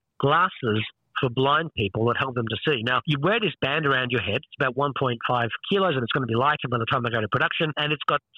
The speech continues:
sensors, cameras, and lidar. You put it on, and then it's able to see what's in front of you and relay that information to you using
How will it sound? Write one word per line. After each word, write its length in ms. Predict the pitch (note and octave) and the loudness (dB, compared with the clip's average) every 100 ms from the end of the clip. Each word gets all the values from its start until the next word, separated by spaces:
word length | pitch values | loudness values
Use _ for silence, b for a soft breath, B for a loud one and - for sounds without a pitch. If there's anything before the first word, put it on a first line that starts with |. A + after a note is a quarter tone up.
| - | 0
sensors, 440 | G3+ G3+ G3+ F#3+ E3+ D#3+ | 0 0 2 2 0 0
cameras, 380 | E3 F3 E3+ C#3 | 0 2 2 2
and 100 | B2 | 2
lidar. 480 | C3+ D#3 B2+ A2 C3 | 4 2 2 0 0
You 100 | E3+ | 0
put 120 | E4 C#4 | 2 2
it 100 | C#3+ | 2
on, 180 | A#2 E3 | 0 0
and 120 | E3 | 0
then 120 | A3 | 2
it's 100 | A3+ G3+ | 0 0
able 220 | G#3+ A3+ - | -2 -2 0
to 180 | E3+ D3 - - - | 0 0 -2 -6 -2
see 160 | B3+ B3 | 0 0
what's 220 | F3+ D#3 | 0 0
in 120 | D#3+ D3 | 0 2
front 180 | F3 E3 | 2 2
of 40 | |
you 140 | A2+ A#2+ | 0 0
and 160 | C3 C#3+ | 0 2
relay 440 | D#3+ G#3+ F#3+ D#3 | 2 2 2 2
that 120 | C3+ | 0
information 520 | B2+ B2 - B2 - A2 - | -2 -4 -2 -2 -2 -6 -4
to 80 | A#3+ | 0
you 300 | D3 F#2 D#3+ | 0 0 0
using 480 | C#3 D3+ D#3 D3+ C#3 | 0 0 0 -2 -4